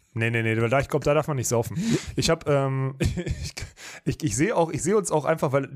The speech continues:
Düsseldorf ist ja auch bekannt für Junggesellenabschiede oder so. Ich sehe, äh, <laughs> ich sehe uns auch einfach immer irgendwie so eine Münze werfen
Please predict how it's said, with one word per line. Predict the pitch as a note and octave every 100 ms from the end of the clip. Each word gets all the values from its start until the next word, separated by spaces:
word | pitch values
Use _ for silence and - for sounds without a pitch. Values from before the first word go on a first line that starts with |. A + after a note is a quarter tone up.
| B2
Düsseldorf | C3+ F#3+ G3 D#3+
ist | D#3+
ja | D#3
auch |
bekannt | - C#3 D#3 F#3
für | C3+
Junggesellenabschiede | F3 F3 G#2+ G#2 G#2+ - G#2+ G#2
oder | G#2
so. | G2 B2 - - - - -
Ich | C#3+ -
sehe, | D3+ F#3 F#3 F3 - D3+ D3 C#3+ C#3 C#3 C#3 -
äh, |
<laughs> | - - - - - - - - - _ - - -
ich | C#3
sehe | D3 F3
uns | F#3
auch | E3
einfach | C3+ D#3+ E3
immer | D3 D#3+ D3+
irgendwie | D#3 D#3+
so | D3+
eine | D3
Münze | E3 A3+ C#3+
werfen | A#2+ B2 -